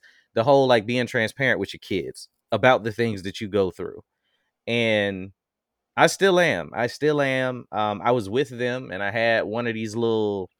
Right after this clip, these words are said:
uh, dissociative episodes. I had another one since the one that I told <laughs> y'all about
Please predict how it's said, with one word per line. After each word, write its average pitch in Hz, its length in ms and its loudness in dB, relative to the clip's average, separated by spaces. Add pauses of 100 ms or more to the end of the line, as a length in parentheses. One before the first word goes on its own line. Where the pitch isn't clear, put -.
(520)
uh, 95 560 2
dissociative 117 640 -2
episodes. 107 320 -2
I 156 100 2
had 143 160 6
another 123 280 0
one 76 180 -10 (300)
since 107 220 -8
the 101 80 -4
one 98 160 -4
that 92 100 -2
I 90 60 0
told 98 280 -2
<laughs> 104 80 -6
y'all 98 160 -2
about 85 380 -2